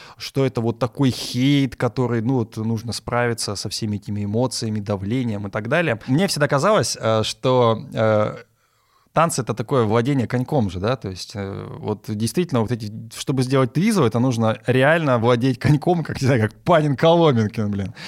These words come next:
Но если ты падаешь, значит, владение коньком, э, как минимум, очень, э, спорное. Я щас говорю вот как, э, совершенный, э, ну, не знаю, там, лузер в этом,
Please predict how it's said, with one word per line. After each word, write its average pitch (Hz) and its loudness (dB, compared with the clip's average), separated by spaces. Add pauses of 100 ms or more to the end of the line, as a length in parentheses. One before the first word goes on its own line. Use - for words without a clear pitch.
(360)
Но 135 4
если 151 0
ты 131 -2
падаешь, 185 4
значит, 131 -2
владение 131 0
коньком, 165 -2
э, 110 2
как 110 -8
минимум, 135 0
очень, 123 -4
э, 120 -8
спорное. 98 -4
Я 147 0
щас 160 -2
говорю 175 0
вот 170 0
как, 147 -4
э, 120 0
совершенный, 123 -2
э, 107 -6
ну, 135 0
не 156 0
знаю, 101 -6
там, 98 -14
лузер 123 2
в 101 -4
этом, 101 -6